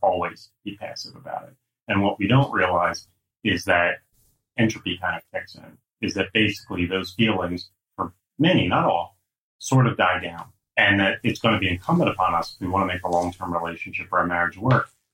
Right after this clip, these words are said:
to be more deliberate about it. And I point to other research that shows, you know, fairy tale visions, uh, actually predict negative things because, again, passivity.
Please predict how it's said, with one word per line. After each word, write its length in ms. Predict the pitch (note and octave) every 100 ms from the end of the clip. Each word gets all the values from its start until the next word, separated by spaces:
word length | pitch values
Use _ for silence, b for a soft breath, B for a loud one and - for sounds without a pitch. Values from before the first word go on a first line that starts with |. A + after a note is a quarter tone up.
| - -
to 200 | G#2 G2
be 320 | G#2 A2 A2+ G2+
more 220 | F2 F2
deliberate 540 | F2+ E2+ F2 F2+ - - _
about 400 | - F2 E2+ E2
it. 80 | - _ _ _ _
And 480 | G#2+ G2+ F#2+ F#2+ F2+ - A2+
I 60 | -
point 160 | A#2 G2
to 100 | G#2+
other 140 | C3+
research 460 | F#2+ - F#2 - -
that 100 | F2+
shows, 460 | - F#2 F2+ -
you 60 | G2+
know, 120 | E2+ -
fairy 260 | F#2 F#2+
tale 300 | F#2 F#2+ F2+ G2+
visions, 640 | C3 A#2+ F2+ E2 - - _ _ _ _ -
uh, 160 | B2 A#2+
actually 360 | A2+ - F3 D3+
predict 340 | - C#3+ -
negative 340 | C#3 C3 C3 -
things 440 | F#3+ - - -
because, 240 | - G2+ G#2
again, 480 | - E3+ B2 G#2+ - _ _ -
passivity. 520 | G2 - C#3 G2